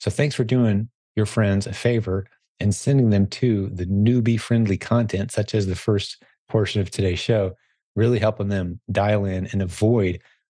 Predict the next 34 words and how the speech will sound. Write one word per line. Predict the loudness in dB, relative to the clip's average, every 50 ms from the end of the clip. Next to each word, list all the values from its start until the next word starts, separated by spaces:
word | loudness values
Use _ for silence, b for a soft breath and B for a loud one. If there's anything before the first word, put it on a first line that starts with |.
| _ -4
a | -4 -4
whole | -4 -4 -2 0 2 2 2 2 2
lot | 2 2 0 0 0 0
of | 0 -2
those | -2 -2 -2 0 0 -2 -2 -6 -8 -12 _ _ _ _ _ _ _ _ _ _ _ _ _ -12
high, | -6 -2 0 0 0
high, | -2 -2 -2 0 0 0 0
low | -2 0 0 0 2 2 2 0 0 -2 -6 -10 _ _ _ _ _ _ _ _ _ _ _ _ _ _ -8 -4
business | -2 -2 -4 -4 -6 -10 -10 -8 -4 -4
models | -4 -4 -4 -6 -6 -6 -8 -8 -14 -18 _ _ _ _ _ _ _ _ _ _ _ -4
where | -2 2
they | 2 2 2
could | 0 -2 -4
spend | -2 0 2 2
a | 2
whole | 2 0 0 0
bunch | 0 -2 -4 -6
of | -8
time | -8 -8 -8 -6 -6
and | -6 -6
a | -6
whole | -4 -2 0 0 2
bunch | 2 0 -2 -2
of | -4 -6
money, | -6 -6 -8
picking | -6 -4 -4 -2 0 0
up | 0 2
a | 0 -2
whole | 0 0 0 0 2
bunch | 0 -2 -2 -2 -2
of | 0
new | 0 0 0
technical | 0 -2 -2 -2 -2 -6 -6 -6 -6 -8
skills | -8 -4 -2 0 0 0 0 -2 -4 -6